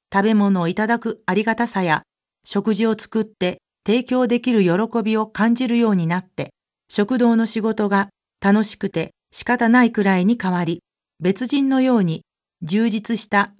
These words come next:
毎日を送るようになりました。実家に戻ってからは、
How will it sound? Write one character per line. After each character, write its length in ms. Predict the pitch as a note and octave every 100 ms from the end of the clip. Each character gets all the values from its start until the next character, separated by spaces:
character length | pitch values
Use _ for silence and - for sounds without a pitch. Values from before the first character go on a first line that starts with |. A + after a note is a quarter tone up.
| _
毎 240 | G#3 A3 G#3+
日 340 | G3+ G3+ E3+
を 180 | D3+ -
送 240 | F#3+ - A#3
る 100 | A#3+
よ 140 | G#3+
う 40 |
に 120 | G#3+ B3
な 100 | G#3
り 120 | F3+
ま 100 | E3+
し 120 | -
た。 180 | - D3+ _ _ _ _ _ _ _ _ _ _ -
実 320 | F3+ G#3+ A#3
家 40 | B3
に 80 |
戻 240 | A#3+ A#3 B3
っ 40 |
て 140 | B3+ G3+
か 140 | F#3
ら 140 | E3+
は、 200 | D#3 D3